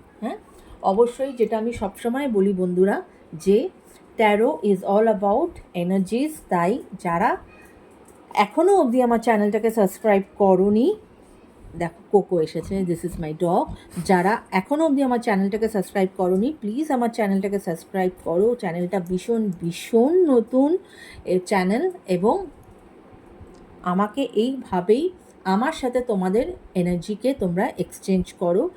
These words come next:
কারণ তাহলে কিন্তু আমি যে রিডিংগুলো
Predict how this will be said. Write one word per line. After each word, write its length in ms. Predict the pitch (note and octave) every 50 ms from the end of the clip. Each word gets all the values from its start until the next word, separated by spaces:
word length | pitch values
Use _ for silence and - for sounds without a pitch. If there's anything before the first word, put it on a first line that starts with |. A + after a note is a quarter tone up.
| - - - - -
কারণ 360 | F#3 F3 F3 G3+ B3 F4 F#4+ - - - - - - - - - - - - -
তাহলে 320 | G#3 F#3+ G#3 A#3+ C#4 D#4+
কিন্তু 480 | D#4+ - A#3+ G#3+ G3+ G3 A#3+ C#4 F4+ - -
আমি 380 | - E3+ F#3 F#3+ G#3+ C#4+ E4 - -
যে 140 | C4+ B3
রিডিংগুলো 600 | G#3+ G3 F#3+ F3+ G3+ G3 G3 F#3+ G3 G3 G3 F#3+